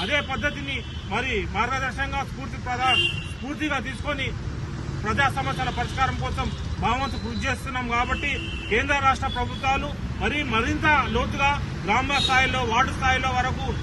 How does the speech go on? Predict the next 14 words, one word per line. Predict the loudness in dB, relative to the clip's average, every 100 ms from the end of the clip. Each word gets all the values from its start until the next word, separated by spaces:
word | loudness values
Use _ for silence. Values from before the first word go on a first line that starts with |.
| -2 -2
స్వచ్ఛ | -2 0 4
భారత్ | 6 6 4 -2
పేరుతో | 0 0 2 0 0 -2 -2 0
మరి | 2 2 2 0 -2 0
మీద | 0
మీద | 2 2 6 8 6 2 -2 -2
పై | 0 4
పైన | 6 6 6 4 0 -4 -4
కాకుండా | -2 -2 -2 -2 -2 -4
ప్రజా | -2 0
ఉద్యమాన్ని | 0 0 0 2 0 2 0
మరింత | 0 -2 0 2 4 4 2 -2 0
మెరుగుగా | 0 0 -2 -2 -2 -2 -6 -4 -4
తీసుకెళ్లి | -2 0 0 0 0